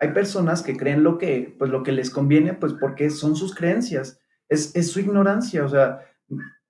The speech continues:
te pones, te pones de, de, de un, de un lado sin saber realmente todo el, el, el trasfondo de lo que, de lo que no estás,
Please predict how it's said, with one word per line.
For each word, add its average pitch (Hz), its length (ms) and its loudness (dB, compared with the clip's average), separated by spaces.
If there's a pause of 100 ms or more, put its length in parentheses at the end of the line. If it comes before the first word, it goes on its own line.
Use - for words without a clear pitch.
(320)
te 165 100 0
pones, 190 520 2
te 175 100 0
pones 190 500 0
de, 165 300 2
de, 143 200 2
de 139 160 4
un, 156 720 0
de 143 140 2
un 214 200 6
lado 196 440 6
sin 143 280 -4
saber 147 440 2
realmente 160 760 2
todo 143 300 0
el, 151 160 2
el, 123 160 -2 (100)
el 127 160 -12
trasfondo 147 580 -2
de 143 120 0
lo 117 180 -2
que, 113 320 -10
de 117 100 -4
lo 117 160 -8
que 123 100 -6
no 123 140 2
estás, 147 500 -8